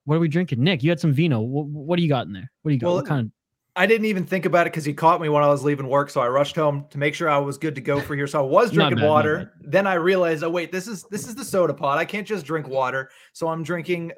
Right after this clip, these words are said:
Speaker 2: some of my fiance's Red Raspberry Moscato from Tomasello Wineries. If, if I would've had more time, probably would've ran down to Port City Brewing, which is, like, two minutes away from my apartment, and would've grabbed something there. But instead, I'm drinking some wine tonight, some Moscato.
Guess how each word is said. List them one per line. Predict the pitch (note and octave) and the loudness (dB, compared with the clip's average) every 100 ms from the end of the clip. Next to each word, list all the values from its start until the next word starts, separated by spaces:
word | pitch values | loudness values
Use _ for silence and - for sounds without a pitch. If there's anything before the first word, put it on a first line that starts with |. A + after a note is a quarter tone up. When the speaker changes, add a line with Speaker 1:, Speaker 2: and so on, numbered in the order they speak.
| - | -12
Speaker 2:
some | - | -8
of | E3+ | -4
my | D#3 | -4
fiance's | D3 D3 D3 D3+ E3 D3+ C#3+ C#3+ - | -4 -2 -2 -4 -2 -2 -2 -6 -8
Red | C#3+ E3 | -4 -2
Raspberry | D#3 D#3+ D#3 D#3 D3 | -2 -2 -2 -2 -4
Moscato | C3 B2 C#3 C#3 C#3 B2+ | -4 -8 -2 0 0 -4
from | - B2 - _ _ _ _ | -6 -8 -12 _ _ _ _
Tomasello | - F3 D3+ - F3+ D#3 | -4 -2 -2 0 2 2
Wineries. | C#3 C#3+ D3+ C3+ B2 B2 | 0 -2 -4 -8 -10 -14
If, | B2 D3 | -12 -10
if | C3+ | -4
I | D3 | -2
would've | E3 E3 | 0 -2
had | C#3 F3 | -2 -2
more | F3+ E3+ | -2 -4
time, | D3+ E3 F#3 | -4 -6 -2
probably | G#3+ A#3 | 0 0
would've | F#3 E3 | -2 -2
ran | D#3 D3+ | -4 0
down | D3 | -2
to | C3 | -2
Port | - D3+ D3 | -4 -6 -6
City | C#3+ B2+ | -8 -8
Brewing, | B2 C3 D3 | -8 -6 -6
which | C3+ B2+ C3 | -6 -10 -12
is, | A2 | -12
like, | C3 B2 - _ _ _ _ _ | -8 -8 -8 _ _ _ _ _
two | - G#3+ | -8 -6
minutes | D#3+ C#3 | -4 -6
away | C#3+ C3 C#3 | -4 -2 -2
from | C#3 | -4
my | B2+ A#2 | -6 -8
apartment, | - C3+ D3 D#3+ - _ - | -4 -4 -2 -6 -12 _ -12
and | |
would've | C#3 C3 | -8 -4
grabbed | C#3+ C#3 | 0 0
something | D3 - C3 | -4 -12 -4
there. | D#3 | -2
But | D3 B2+ | -2 -4
instead, | A#2+ E3+ D#3 | -4 -2 -2
I'm | C#3+ | -2
drinking | D3+ C3+ | -4 -6
some | - B2+ | -12 -8
wine | B2+ B2 | -6 -6
tonight, | A#2 G#2+ - | -8 -12 -14
some | A#2 | -14
Moscato. | A2+ - G#2 G2+ | -14 -12 -10 -10